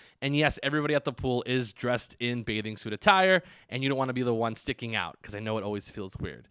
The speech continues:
So me, even being, you know, a bigger guy, I will still bring a nice, uh, bathing suit. So it usually is, like, trunks and then maybe, like, a nice tank top. Most people, most guys don't have an issue bringing these items,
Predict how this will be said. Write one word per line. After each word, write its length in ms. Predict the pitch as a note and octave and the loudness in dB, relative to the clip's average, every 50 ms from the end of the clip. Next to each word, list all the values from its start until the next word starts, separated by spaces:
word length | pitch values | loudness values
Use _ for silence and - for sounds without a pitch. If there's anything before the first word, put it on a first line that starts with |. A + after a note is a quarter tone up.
| - - - - | -20 -20 -20 -18
So 460 | - - - - D#3+ C#3+ C#3 C3 - _ _ _ _ _ _ _ _ _ _ _ _ _ _ _ - - | -14 -2 4 8 8 8 8 6 2 _ _ _ _ _ _ _ _ _ _ _ _ _ _ _ -12 -4
me, 380 | C#3+ D#3 F#3+ G#3 A3+ B3 B3 | 0 2 2 2 2 0 -2
even 320 | G#3+ - E3 D#3+ D#3+ D#3 D3 | -4 -2 -2 0 0 0 0
being, 240 | D3+ D#3 D3+ D3+ C#3+ | 0 0 0 0 -2
you 120 | C#3+ C#3 | -2 -2
know, 260 | A#2+ A#2 B2 C3+ C#3 - _ - | -2 -2 -2 -2 -4 -6 _ -10
a 80 | A#2+ | -6
bigger 240 | B2 D3+ D3+ C#3 C#3+ | -4 -2 -2 -2 0
guy, 360 | C3 G3 G#3+ A3 A3 A3 G#3 - - - - _ _ _ - | 4 4 6 6 6 4 2 -2 -8 -20 -20 _ _ _ 4
I 240 | E3 E3 E3+ F3 F3 | 8 10 10 10 8
will 160 | E3 D3+ D3 | 6 2 -2
still 300 | - - - F3+ F#3 F3 | -2 -4 0 0 0 0
bring 480 | C#3+ C3 D3 C#3+ C#3 C3+ C3+ C3+ - - _ - - | 2 2 0 2 2 0 -4 -6 -10 -12 _ -8 -6
a 60 | A#2 | -4
nice, 640 | A#2+ B2 A#2 A#2 A#2 A2 - - - - - - - _ _ _ _ - | -2 -2 -2 -2 -4 -6 -8 -12 -14 -14 -14 -16 -18 _ _ _ _ -14
uh, 340 | A2+ A2 G#2 F#2+ E2 C2+ - - | -12 -10 -10 -8 -10 -10 -6 0
bathing 280 | - G#3 A#3 A3 A3 G3+ | 2 4 4 4 2 -2
suit. 320 | - - G#3+ A3 G3+ - | -4 -4 -4 -4 -6 -6
So 200 | - - C#3+ B2 | -4 0 0 0
it 80 | A#2+ A2+ | 0 0
usually 380 | A#2+ B2 A#2+ A2 B2 B2 A#2 | -4 -6 -6 -6 -6 -6 -4
is, 180 | A2 A2+ A2 G#2 | -4 -6 -6 -6
like, 160 | - F2 - | -8 -10 -10
trunks 500 | - - G#3 G3 F#3+ G3 F#3 - - - - - - - - _ | -2 2 2 2 2 2 -2 -10 -14 -16 -16 -20 -20 -20 -18 _
and 100 | - A#2+ | -10 -8
then 100 | B2+ B2 | -6 -4
maybe, 180 | B2 B2 A#2+ B2 | -4 -4 -4 -2
like, 180 | A#2+ A2+ - | -2 -2 -2
a 60 | A#2 A2 | -4 -4
nice 240 | G#2+ G#2 G2+ - | -4 -4 -6 -4
tank 260 | - - F#3+ F#3+ F#3 - | 0 0 0 0 2 2
top. 360 | G#3 F#3+ F#3 F3+ - - _ - - - _ | 2 4 4 2 0 -2 _ -20 -20 -16 _
Most 240 | - D3 F#3+ F#3 - | 0 2 2 2 2
people, 380 | - G3+ F3+ E3+ F3+ E3+ C#3 - | 0 -2 0 0 0 -2 -2 -2
most 220 | A#2+ C#3 C3 G#2+ | -4 -4 -4 -2
guys 320 | - C#3+ C#3 C3 B2+ B2 A#2 | 2 2 4 4 4 2 -2
don't 160 | - C#3 B2 | -4 -6 -4
have 140 | A2 C3 A#2+ | -4 -4 -4
an 80 | A#2+ | -4
issue 200 | A#2 A2 - - | -6 -8 -8 -10
bringing 280 | G2 G2+ G#2+ G2 G2+ G#2 | -10 -10 -10 -10 -8 -4
these 180 | C3 E3+ F3 F3+ | -2 0 4 4
items, 440 | F#3 F3+ F3+ F#3 F#3 F3+ - - | 6 6 4 2 0 -4 -6 -10